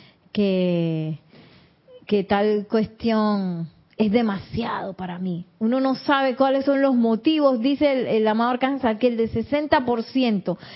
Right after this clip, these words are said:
y ni tampoco nuestros verdaderos sentimientos. Y que qué poquito me conozco.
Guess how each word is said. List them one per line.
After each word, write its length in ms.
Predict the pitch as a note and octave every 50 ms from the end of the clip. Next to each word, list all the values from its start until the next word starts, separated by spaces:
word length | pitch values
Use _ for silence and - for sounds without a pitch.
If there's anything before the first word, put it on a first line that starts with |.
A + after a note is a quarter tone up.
| - -
y 80 | - B3
ni 140 | B3+ B3+ G3+
tampoco 520 | - A#3 A#3 A3 B3+ D#4+ D#4+ C#4 D#4 D4+
nuestros 320 | C#4 B3+ C4+ - A3+ A3
verdaderos 540 | G#3 G#3+ G#3 G#3 G3 G3 G3+ G#3 G#3+ A3+ A3
sentimientos. 760 | - G#3+ G3 F#3 - G3 F3+ F3+ F3+ F3 E3+ D#3+ - E3 D#3+ - - - - - - - _ _ _ _
Y 140 | G#3 A3+ A#3
que 160 | A3+ A#3 G3+
qué 220 | - B3+ B3+ C#4 C#4+
poquito 800 | - G4 F#4+ G#4 F4 - G4 G4 G4+ G#4 G#4 G#4 G4+ - - - _ _ _ _ _ _ _ _ _ _ _ _ _ _
me 200 | - G3+ G#3 G3+
conozco. 540 | F3+ G#3 G3+ G#3 G#3 F3+ D#3+ - - D#3 A#2